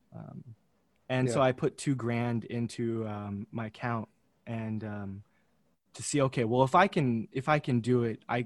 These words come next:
Speaker 1: I, and do this smart, I should be able to turn two grand into more money. It's, you know, using a day trading type strategy. Um, and, uh, I, I grew that.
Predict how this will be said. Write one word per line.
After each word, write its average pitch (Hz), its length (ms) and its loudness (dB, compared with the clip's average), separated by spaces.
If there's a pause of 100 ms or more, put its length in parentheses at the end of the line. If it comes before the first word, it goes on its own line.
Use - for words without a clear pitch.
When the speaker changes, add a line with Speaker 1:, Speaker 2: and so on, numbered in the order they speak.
Speaker 1:
I, 131 220 0
and 131 200 2
do 139 140 2
this 123 160 0
smart, 131 320 2
I 151 120 4
should 147 180 -4
be 131 100 2
able 120 160 0
to 110 120 -6 (580)
turn 117 300 0
two 135 160 0
grand 117 360 0
into 110 360 -2
more 117 320 2
money. 113 460 0 (440)
It's, - 460 -4
you 147 160 -2
know, 123 80 2
using 135 480 4
a 120 80 2
day 127 280 2
trading 123 440 0
type 113 260 -8
strategy. 110 720 -8 (540)
Um, 110 540 -10 (640)
and, 120 260 0
uh, 113 360 -2
I, 131 260 2
I 131 100 0
grew 131 260 -2
that. 127 360 0